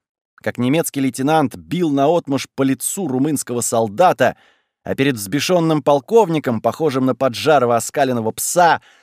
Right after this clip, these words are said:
стоял на вытяжку румынский офицер в салатной форме и что-то бессвязно лепетал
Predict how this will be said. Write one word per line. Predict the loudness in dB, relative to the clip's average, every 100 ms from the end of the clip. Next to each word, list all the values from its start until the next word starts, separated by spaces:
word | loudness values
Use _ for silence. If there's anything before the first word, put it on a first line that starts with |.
| _
стоял | -12 -4 2 2
на | 4 0
вытяжку | -2 -8 -8 -2
румынский | 0 0 -2 -2 -2
офицер | -2 -6 0 2 2
в |
салатной | -2 -2 0 0 -4 -12
форме | -4 0 0 0 -4 _ _ _
и | -16
что-то | -8 -8 -8
бессвязно | -8 -6 -6 -2 2 2 2 -2
лепетал | -4 -6 -10 _ 4 4 2